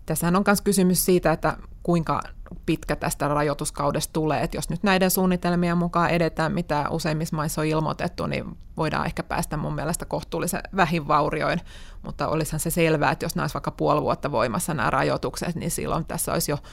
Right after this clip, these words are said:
niin monta yritystä konkurssissa ja niin monta yhtiö-, y-, tai työntekijää pysyvästi työttöminä, että sitten ei olisi, ei olisi kyllä nopeata, nopeata toipumista. Eli tässä täytyy nyt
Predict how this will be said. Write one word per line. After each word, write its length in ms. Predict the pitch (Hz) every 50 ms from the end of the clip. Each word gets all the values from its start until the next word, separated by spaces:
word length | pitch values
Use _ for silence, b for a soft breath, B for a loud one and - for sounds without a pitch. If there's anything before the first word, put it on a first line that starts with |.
| B B B
niin 240 | - 165 165 170 165
monta 240 | 156 147 151 - -
yritystä 440 | - - 110 - - 170 - - 160
konkurssissa 840 | - 160 147 - 175 - - - 180 - - - 175 - - - -
ja 120 | - 156
niin 160 | 151 - -
monta 260 | 135 139 - - -
yhtiö-, 720 | - 156 156 - - - 165 147 - 123 - - - - - - - -
y-, 100 | 170 - - 156
tai 140 | - 160 156
työntekijää 460 | - - 165 156 147 165 - 160 156
pysyvästi 580 | - - 175 175 165 170 156 - 180 - - 175 - -
työttöminä, 640 | 156 - 180 - - - - - - 214 - -
että 220 | 202 196 196 - 175
sitten 360 | - - - - 185 165 -
ei 200 | - - - -
olisi, 180 | - 180 - - B B B B B B B B B B B
ei 180 | 196 180 175
olisi 160 | 165 160 - -
kyllä 200 | 170 160 156 156
nopeata, 420 | 156 151 143 - 143 - 151 147 - - - -
nopeata 480 | 180 180 180 175 - 165 156 156 151
toipumista. 840 | - - 156 147 147 147 - 156 143 - - - 196 - - 151 151
Eli 200 | - 185 180 175 - - -
tässä 240 | - 160 - - -
täytyy 320 | - 190 214 - 240 226
nyt 180 | 214 208 -